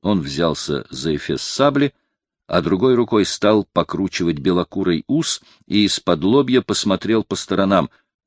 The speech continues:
Не найдя поблизости никого, кто бросил бы ему вызов, он не спеша пошёл, выступив с левой ноги,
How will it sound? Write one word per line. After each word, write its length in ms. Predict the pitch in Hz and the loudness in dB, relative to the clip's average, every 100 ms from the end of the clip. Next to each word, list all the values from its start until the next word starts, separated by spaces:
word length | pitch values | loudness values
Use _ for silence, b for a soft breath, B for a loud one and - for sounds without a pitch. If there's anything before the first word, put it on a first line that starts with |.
| _ _ _ _ _ | _ _ _ _ _
Не 160 | 151 175 | -2 2
найдя 380 | 143 107 90 85 | 4 4 4 2
поблизости 600 | 87 76 82 73 71 - | 0 0 -2 -4 -6 -2
никого, 460 | 87 87 90 87 | -2 0 0 0
кто 240 | 71 - 76 | -2 -2 -2
бросил 420 | 80 85 - 71 | 0 -2 -2 -4
бы 140 | 65 | -4
ему 200 | 67 65 | -6 -6
вызов, 460 | 69 147 175 175 - _ _ _ _ - | 0 2 4 2 -2 _ _ _ _ -4
он 240 | 160 110 | 0 2
не 100 | 82 | 0
спеша 460 | - 78 - 160 165 | -2 -4 -2 -2 -2
пошёл, 560 | - 73 - 160 160 | -2 -4 -2 0 0
выступив 600 | 98 117 143 - - 113 | 0 0 -2 -4 -6 -6
с 120 | - | -4
левой 280 | 90 101 98 | 0 4 4
ноги, 380 | 90 92 147 180 | 2 4 4 2